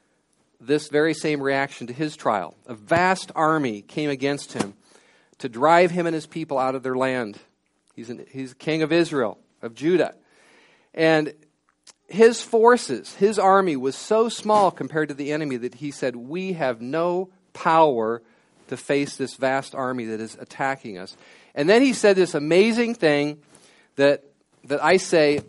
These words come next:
a lot when I face trials. He says, "We do not know what to do, but our eyes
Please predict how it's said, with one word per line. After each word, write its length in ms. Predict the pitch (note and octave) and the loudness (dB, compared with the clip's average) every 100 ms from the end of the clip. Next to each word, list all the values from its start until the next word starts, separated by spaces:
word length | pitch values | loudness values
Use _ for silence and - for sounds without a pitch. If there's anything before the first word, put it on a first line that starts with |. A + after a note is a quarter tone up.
| - | -8
a 80 | B2 | -6
lot 640 | A#2 A#2+ D#3+ D3+ B2 - - | -6 0 4 4 4 -2 -14
when 140 | A#2+ | -8
I 120 | B2+ C3+ | -6 -4
face 300 | C#3+ C#3 - | -4 -6 -6
trials. 540 | A#2 G#2+ G#2 G#2 - _ _ _ _ _ _ _ _ _ - | -4 -2 -2 -8 -14 _ _ _ _ _ _ _ _ _ -10
He 100 | D#3+ | 0
says, 300 | F3+ D#3 C#3 _ | 2 2 0 _
"We 380 | C#3 D#3 A3 C4 | -8 -2 0 0
do 180 | F#3+ E3+ | -2 -2
not 320 | F3 F3+ D#3+ | 0 0 0
know 280 | D3+ D#3+ D#3+ | 0 2 2
what 340 | D3 C3+ C3 - | 2 -2 -4 -6
to 100 | A#2 | -12
do, 380 | A2 F#2+ E2 - _ _ _ _ _ _ _ _ _ _ | -8 -8 -10 -18 _ _ _ _ _ _ _ _ _ _
but 260 | A2 B2+ B2+ | -4 -2 -2
our 220 | B2 A#2 - | -2 -2 -2
eyes 500 | A#2 A#2+ A#2+ A#2+ - | -2 -2 -2 -6 -12